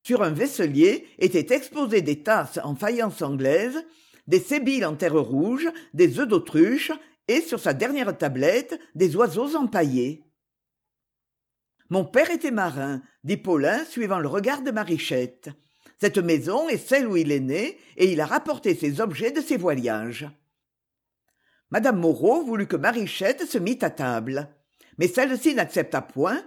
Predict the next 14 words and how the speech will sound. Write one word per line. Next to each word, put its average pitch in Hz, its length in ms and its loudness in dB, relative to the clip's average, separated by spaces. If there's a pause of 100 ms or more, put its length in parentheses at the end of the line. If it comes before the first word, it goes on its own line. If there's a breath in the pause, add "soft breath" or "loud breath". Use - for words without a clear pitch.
(140 loud breath)
elle 185 160 2
avait 175 220 2
déjeuné. 170 720 0 (240)
D'ailleurs, 180 520 2 (140 loud breath)
elle 190 240 -2
ne 185 80 2
devait 147 240 0
pas 269 180 -2
s'attarder. 135 800 -4 (1700)
Alors 202 380 2
Paulin, 185 440 4
prenant 247 320 0
une 156 240 -2
chaise, 196 540 0